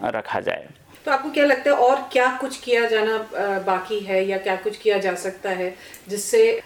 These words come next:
Speaker 2: ये जो target है जल्दी achieve हो सके?
Speaker 1: इसमें भी हम कुछ कदम उठाए हैं, जिसमें पूर्वानुमान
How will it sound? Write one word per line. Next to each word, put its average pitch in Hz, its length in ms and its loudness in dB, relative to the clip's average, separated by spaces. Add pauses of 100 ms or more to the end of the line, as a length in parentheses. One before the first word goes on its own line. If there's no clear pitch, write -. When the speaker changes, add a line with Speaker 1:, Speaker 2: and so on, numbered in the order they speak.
Speaker 2:
ये 214 260 6
जो 208 160 2
target 202 400 0
है 208 100 -2
जल्दी 190 320 0
achieve 170 300 -4
हो 175 80 -12
सके? - 320 -6
Speaker 1:
इसमें 247 300 2
भी 262 80 4
हम 196 520 0
कुछ 156 260 -2
कदम 143 240 0
उठाए 135 360 -2
हैं, 120 220 -8 (140)
जिसमें 127 600 -2 (440)
पूर्वानुमान 123 560 0